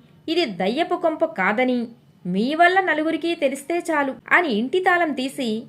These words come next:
ఇల్లంతా ఆమెకు చూపించి, "కచేరీకి పోతున్నాను, మళ్ళీ సాయంత్రం వస్తాను," అని చెప్పి వెళ్ళిపోయాడు. వేణు వెళ్ళగానే ఇల్లంతా ఒక్కసారి కలియదిరిగిన లక్ష్మి ముందుగా చీపురు తీసుకొచ్చి ఇల్లంతా ఊడ్చి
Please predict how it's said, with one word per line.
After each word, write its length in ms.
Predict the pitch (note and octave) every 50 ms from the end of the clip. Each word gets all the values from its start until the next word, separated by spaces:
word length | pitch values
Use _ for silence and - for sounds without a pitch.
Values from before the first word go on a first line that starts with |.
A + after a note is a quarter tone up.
| -
ఇల్లంతా 520 | C4 C4+ C#4+ D4+ D#4 D4 C4 C4 C4 - F4+
ఆమెకు 360 | E4+ D4+ C#4+ C4 B3+ B3+ B3
చూపించి, 680 | G#3+ - G3 G3+ G3+ G3+ C4+ B3+ A3+ - C4 F4 A#4+ - - _ - D#3+
"కచేరీకి 440 | E3 E3+ B3+ C4+ D#4 F4 E4+ F4
పోతున్నాను, 580 | - D#4 C#4+ C4+ C#4 C#4 B3 B3 A#3+ A3+ G#3+ G3+ - - _ _ - _ _ _
మళ్ళీ 300 | F#3+ G#3 A3+ C4 D4+ F#4
సాయంత్రం 640 | G4 - - A3+ F#3+ G3 A3 A#3+ B3+ A#3+ C4 B3 A#3+
వస్తాను," 460 | A3 G#3 G#3 G#3 - D4 C#4+ C#4 A3 - -
అని 140 | G#3 A#3 A#3+ A#3 A#3
చెప్పి 220 | G#3 F#3 F#3 - E4+
వెళ్ళిపోయాడు. 600 | C#4 F#3+ E3 F3+ F#3+ G#3+ G#3+ G#3+ G#3 F#3+ F#3 F3+ - - - _ _ _ _ _ _ - _ _ _ -
వేణు 340 | G3+ C4 C#4 D4 E4+ G4 A4
వెళ్ళగానే 640 | G4 C#4+ A#3 A#3+ C4+ D4 D4+ E4 E4 E4 E4+ F4 F4
ఇల్లంతా 560 | C#4+ G#3 G3+ A#3 C4 C#4 C#4+ D4+ D4+ F4+ E4+
ఒక్కసారి 480 | E4 D#4 - A#3+ G#3+ - G#3 A3 B3+ C#4+
కలియదిరిగిన 680 | C#4+ - F#3 E3+ F#3 A3+ A#3+ C4 C#4+ C#4+ C#4 C#4 B3
లక్ష్మి 600 | G#3+ F#3+ F3+ F3+ F3+ - C#4 C4 A3 F#3 F3+ F#3+ - - _ _ _ _ - _ _
ముందుగా 460 | B3 D4 D#4+ E4 D4+ F4+ F4 F#4 F#4+
చీపురు 480 | F#4+ F#4 F#4 - A3 A#3 A#3 D#4+ D#4+ D#4+
తీసుకొచ్చి 580 | D#4+ - G#3+ G#3 G#3 - - B3 B3 - E4 E4
ఇల్లంతా 600 | B3 F#3+ F#3 G3 A3 A#3+ B3+ C4 B3+ D#4 D4+ C#4+
ఊడ్చి 480 | A#3+ A3 B3 A#3+ A#3+ - B3 D4 G4